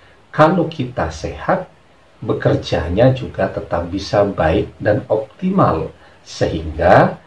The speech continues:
duit kita, pendapatan kita juga tetap stabil,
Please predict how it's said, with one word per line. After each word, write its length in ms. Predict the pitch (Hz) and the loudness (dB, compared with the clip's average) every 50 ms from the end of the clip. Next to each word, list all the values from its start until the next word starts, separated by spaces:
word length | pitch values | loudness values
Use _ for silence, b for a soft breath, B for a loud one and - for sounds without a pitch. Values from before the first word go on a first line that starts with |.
| _ _ | _ _
duit 480 | - - 95 98 101 98 98 95 98 - - - _ | -14 -8 -4 -2 0 2 0 0 -2 -4 -12 -18 _
kita, 560 | - - 80 - - 76 73 82 87 - - - - | -12 -12 -12 -10 -6 -2 2 4 4 4 4 2 2
pendapatan 800 | 117 98 90 85 82 80 - 85 82 - - 82 80 80 80 80 | 2 2 2 2 0 0 -2 -4 -4 -2 -2 -4 -4 -4 -6 -8
kita 480 | - - - - - 92 101 117 110 | -8 -12 -8 -2 2 4 4 4 2
juga 400 | - - - - - 90 90 87 | 0 -6 -12 -10 -6 -6 -4 -4
tetap 400 | - - 85 - - - - - | -4 -6 -6 -4 -4 -4 -4 -6
stabil, 640 | - - - 104 104 104 - - 113 98 95 95 - | -6 0 4 4 4 4 4 0 -2 -2 -2 -4 -6